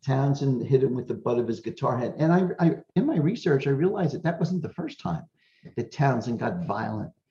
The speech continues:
with somebody that, that got on the stage. There's a story at, uh, the Fillmore. Uh, a fire broke out, and the, uh, the,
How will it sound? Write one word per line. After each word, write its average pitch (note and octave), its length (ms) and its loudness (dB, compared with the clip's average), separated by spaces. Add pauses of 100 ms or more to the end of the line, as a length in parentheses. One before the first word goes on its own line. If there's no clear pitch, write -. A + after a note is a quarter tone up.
(300)
with A#2+ 160 -2
somebody A#2 540 0
that, G#2 320 -2
that - 140 -12
got A#2+ 200 0
on A#2 160 0
the A2+ 60 -4
stage. A2 380 2
There's A#2+ 200 -2
a A#2+ 40 -6
story G3 720 4 (100)
at, C#3+ 380 2
uh, D3 140 6
the C#3 100 0
Fillmore. A3 600 2 (440)
Uh, B2+ 180 -2
a C3 60 4
fire G3+ 440 4
broke A2 360 0
out, F2 220 -4 (640)
and C#3 260 6
the, C#3+ 300 4
uh, C3+ 260 2 (160)
the, B2+ 100 -6